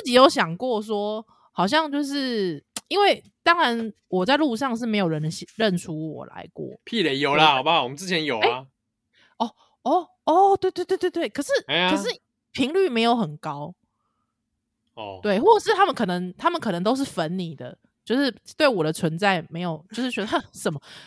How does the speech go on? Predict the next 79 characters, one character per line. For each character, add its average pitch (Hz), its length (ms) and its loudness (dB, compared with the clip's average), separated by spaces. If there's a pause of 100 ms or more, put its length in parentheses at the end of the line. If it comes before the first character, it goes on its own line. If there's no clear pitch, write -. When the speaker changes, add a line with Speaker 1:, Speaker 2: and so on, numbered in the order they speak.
(100)
Speaker 1:
拜 247 160 4
托， 233 320 0
那， 226 160 0 (240)
那 349 80 -4
个 202 280 -2
宜 240 100 -2
兰 254 140 6
在 349 120 4
那 359 80 -2
个 339 60 0
节 226 180 2
目 320 160 -6
里 202 80 -6
面 277 140 -4
根 370 160 -2
本 180 140 -6
就 254 120 -2
是 320 100 0
性 294 220 -4
感 165 100 -2
骚 226 200 6
货 254 140 2
小 208 160 -4
野 165 120 -4
猫 160 180 -2
啊， 208 120 4 (260)
Speaker 2:
就 392 80 4
Speaker 1:
<laughs> - 0 -
根 247 140 6
本 370 160 4
就 440 140 6
一 - 240 0
点 - 120 -2
作 277 240 0
用 262 160 2
都 247 120 2
没 202 180 2 (120)
有， 156 160 -2 (320)
<laughs> - 320 -14
就 302 140 0
是 311 100 -8 (280)
Speaker 2:
就， 311 120 6
Speaker 1:
可 220 40 6
能 220 120 6
很 - 0 -
不 302 60 4
Speaker 2:
就 262 100 8
只 214 120 -2
是 202 160 4
一 - 20 8
个 170 260 8 (180)
性 240 300 4
感 143 140 8
的 147 80 2
花 190 200 12
瓶 151 260 0
而 135 140 0
已， 113 240 -6 (160)
算 - 240 8
什 330 100 -2
么？ 339 60 8
Speaker 1:
对 277 80 4
啊， 247 160 6 (380)
算 254 320 4
什 180 140 -4
么？ 160 140 -6
哼， 175 300 -2
还 202 160 -4
是 233 160 -10
这， 170 160 -6 (160)
这 226 160 0
说 214 220 -4
自 220 120 -14
己 147 100 -12
巨 190 180 -10
言 147 160 -8
巨 190 180 -6
乳， 143 320 -14
哼， 233 140 -4